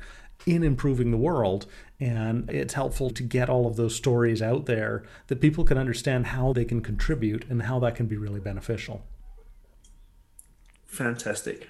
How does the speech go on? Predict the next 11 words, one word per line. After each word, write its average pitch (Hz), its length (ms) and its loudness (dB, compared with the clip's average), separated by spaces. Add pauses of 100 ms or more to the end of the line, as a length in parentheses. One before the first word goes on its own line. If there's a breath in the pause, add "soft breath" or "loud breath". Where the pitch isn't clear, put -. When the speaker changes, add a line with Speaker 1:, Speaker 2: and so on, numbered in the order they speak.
(140)
Speaker 2:
I - 60 6
think 165 180 6
this 180 160 0
is 156 100 2
a 127 140 6
really 127 280 6
great 120 260 4
place 120 300 2
to - 100 -8
stop - 280 0
today's, 110 720 -2